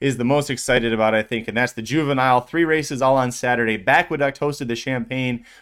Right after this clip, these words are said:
Timberlake winning at ninety-three Beyer. Uh,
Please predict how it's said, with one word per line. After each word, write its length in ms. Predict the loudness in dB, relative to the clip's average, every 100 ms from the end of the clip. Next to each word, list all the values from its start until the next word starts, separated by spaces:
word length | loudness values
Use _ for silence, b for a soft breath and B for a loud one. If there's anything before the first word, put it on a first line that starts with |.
| B -2
Timberlake 500 | 0 2 2 0 0
winning 260 | -2 -2
at 100 | -2
ninety-three 640 | -2 -2 -2 -6 -8 -6 -2
Beyer. 520 | 2 2 4 2 -2 b b b 2
Uh, 460 | 4 6 4 0